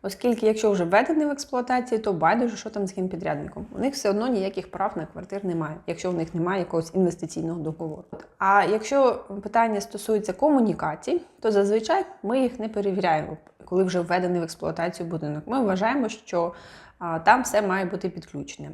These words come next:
Але якщо ви сумніваєтеся, зокрема, а, це стосується конкретних будинків, коли ви,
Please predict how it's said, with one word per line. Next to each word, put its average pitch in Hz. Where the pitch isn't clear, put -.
Але 226
якщо 196
ви 233
сумніваєтеся, 185
зокрема, 202
а, 175
це 196
стосується 190
конкретних 190
будинків, 190
коли 175
ви, 180